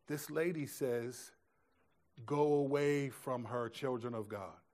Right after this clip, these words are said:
We've been with her forty years and we're not letting her go."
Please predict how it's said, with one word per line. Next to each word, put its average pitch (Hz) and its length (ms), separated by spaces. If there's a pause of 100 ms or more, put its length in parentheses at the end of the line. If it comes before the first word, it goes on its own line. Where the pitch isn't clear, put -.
(440)
We've 139 260
been 156 220
with 151 160
her 143 160
forty 156 440
years 143 520
and 120 100
we're 123 140
not 135 360
letting 135 320
her 131 160
go." 120 340